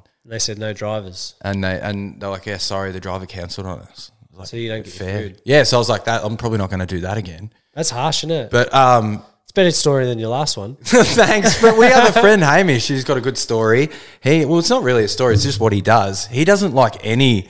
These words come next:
Speaker 2: contact at all. He doesn't
Speaker 1: Yeah,
Speaker 2: want
Speaker 1: yeah.
Speaker 2: any connection with, besides, "I push that button." He'd be a good king, I reckon. Like,
Speaker 1: Yeah, yeah.
Speaker 2: "Serve me,"
Speaker 1: He
Speaker 2: you know?
Speaker 1: doesn't even wanna acknowledge the person that's
Speaker 2: Don't
Speaker 1: made the
Speaker 2: knock on the
Speaker 1: effort.
Speaker 2: door.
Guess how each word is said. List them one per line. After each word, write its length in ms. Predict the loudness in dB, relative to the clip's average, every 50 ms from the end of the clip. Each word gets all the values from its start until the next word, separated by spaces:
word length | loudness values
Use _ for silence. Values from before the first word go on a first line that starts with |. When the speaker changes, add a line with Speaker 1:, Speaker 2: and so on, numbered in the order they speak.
| -14 _ _ _ -6
Speaker 2:
contact 440 | -2 0 0 0 0 -2 -2 -2 -4
at 80 | -2 -2
all. 200 | 0 0 0 -2
He 120 | 0 0
doesn't 160 | 0 2 4 4
Speaker 1:
Yeah, 40 | 4
Speaker 2:
want 120 | 4 2
Speaker 1:
yeah. 60 | 2
Speaker 2:
any 140 | 0 0 -2
connection 560 | -2 -4 -6 -4 -4 -4 -4 -2 -2 -2 0
with, 260 | 0 0 -2 -4 -6 -14 -20 -20 -20 -20 _ _
besides, 400 | -6 -4 0 0 0 0 0 -2 0
"I 180 | 2 2 2 2
push 260 | 0 -2 -6 -4 -2
that 200 | -2 -4 -2 -2
button." 460 | -4 -4 -4 -6 -8 -8 -8 -8 -10 -12 _ _ _ _ _ _
He'd 160 | 0 0 2
be 120 | 4 4 4
a 40 | 4
good 280 | 4 0 -2 -2 -4
king, 240 | -4 -2 -2 -2 -2
I 80 | -2 -4
reckon. 380 | -8 -8 -6 -4 -4 -4 -4 -4
Like, 140 | -2 0 2
Speaker 1:
Yeah, 80 | 4 4
yeah. 140 | 4 6 6
Speaker 2:
"Serve 360 | 6 6 6 4 4 2 2
me," 120 | 0 2 2
Speaker 1:
He 60 | 4
Speaker 2:
you 60 | 4
know? 60 | 4 4
Speaker 1:
doesn't 160 | 4 2 2
even 180 | 0 2 0
wanna 300 | 2 2 2 2 0 -2 -4
acknowledge 600 | -6 -8 -4 -2 0 0 0 0 -2 -2 -4 -8
the 80 | -10 -10
person 360 | -6 -4 -4 -4 -4 -6 -10
that's 120 | -10 -8 -6
Speaker 2:
Don't 80 | -4 -4
Speaker 1:
made 100 | -2 -2
the 60 | -2
Speaker 2:
knock 100 | -2 -2
on 60 | -2 -2
the 60 | -2
Speaker 1:
effort. 60 | 0
Speaker 2:
door. 260 | 0 0 0 0 -2